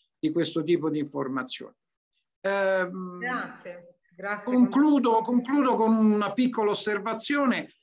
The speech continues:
Speaker 1: che si ricollega chiaramente alle buone pratiche italiane del mondo. L'Italia è uno dei paesi fondatori dell'Unione Europea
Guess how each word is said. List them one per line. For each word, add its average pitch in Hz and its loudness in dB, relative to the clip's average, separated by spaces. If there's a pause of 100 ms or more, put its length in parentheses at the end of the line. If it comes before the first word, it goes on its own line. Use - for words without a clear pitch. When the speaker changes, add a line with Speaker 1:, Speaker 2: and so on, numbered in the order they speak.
(140)
Speaker 1:
che 170 0
si - -2
ricollega 196 2
chiaramente 180 -2
alle 165 -2
buone 175 -2
pratiche 165 -4
italiane 160 -4
del 151 -2
mondo. 127 -6 (340)
L'Italia 233 0 (160)
è 240 -6
uno 208 2
dei 180 4
paesi 180 -2
fondatori 170 0
dell'Unione 147 -2
Europea 196 -4